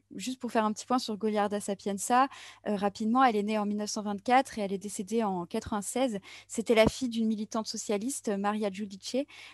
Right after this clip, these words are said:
euh, assignée à résidence par le régime fasciste pendant vingt ans. Elle a donc eu des parents très engagés politiquement et cultivés. Elle était très, très proche de sa mère. Euh, dans sa jeunesse, elle s'est lancée surtout dans le théâtre et le cinéma. Elle a tourné, par exemple, pour Visconti.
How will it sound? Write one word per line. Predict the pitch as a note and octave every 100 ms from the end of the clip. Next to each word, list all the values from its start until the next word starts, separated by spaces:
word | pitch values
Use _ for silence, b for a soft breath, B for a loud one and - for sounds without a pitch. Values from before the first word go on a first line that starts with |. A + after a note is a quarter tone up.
| B
euh, | G#3+
assignée | G#3 - A#3+ B3
à | A3+
résidence | A3 G#3 G3 A#3 -
par | G#3+
le | F#3+
régime | G3+ G3+
fasciste | A3 G#3+ - B3 - G3
pendant | G3 F#3 F3+
vingt | E3+ G#3+ G#3+
ans. | A3 C4 B B B
Elle | - G#3+
a |
donc | G#3 G#3+
eu | A#3+
des | A#3
parents | G#3 G#3
très | - B3 A3+
engagés | A3 A3+ A3
politiquement | A3+ A3 G3 - A#3+
et | A3
cultivés. | - G3 G#3+ A#3+
Elle | A#3+ F#3+
était | -
très, | - - A#3+
très | - G#3+
proche | - G#3+ G3
de |
sa | G3+ G#3 G3+
mère. | A#3+ D4 - B B -
Euh, | G#3+ G#3 G#3 G#3 - -
dans | A#3
sa | A#3+ B3+
jeunesse, | A#3 A#3+ B3+ C4 A3
elle | G3+
s'est | -
lancée | G#3 G#3 - A#3
surtout | - A3 - B3+
dans | A3 G#3
le | G3 G3
théâtre | F#3+ - A3 A#3 A#3 -
et | G#3
le |
cinéma. | G#3 - G#3+ G3+ A3+ B3 B3+
Elle | G3
a | F#3
tourné, | - G3+ G#3+
par | G#3
exemple, | F#3+ G3+ G3+
pour | F#3+
Visconti. | F#3 G3 - G#3 G3 C4 C#4+